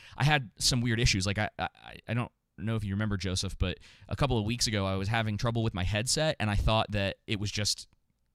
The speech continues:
you know, it's, it's, it's probably about six or seven years old now,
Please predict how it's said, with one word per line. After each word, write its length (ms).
you 80
know, 160
it's, 140
it's, 220
it's 200
probably 280
about 200
six 240
or 40
seven 260
years 220
old 260
now, 360